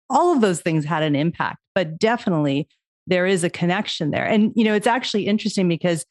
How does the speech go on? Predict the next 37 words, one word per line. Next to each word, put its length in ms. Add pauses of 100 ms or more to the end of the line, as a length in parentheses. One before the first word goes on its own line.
(340)
I, 320
I 120
was 180
reading 280
your 160
work 260
and 160
you 120
have 260
this 180
concept 680
of 200 (340)
traditional 640
dietary 720
patterns, 640
which 160 (100)
I 260
find 360
really 240
fascinating 540
for 100
this 320
exact 540
reason. 540 (400)
Can 180
you 140
tell 280
us 160
more 240
about 340
sort 180
of 140 (400)
what 360
you 120
mean 280
by 180
that, 300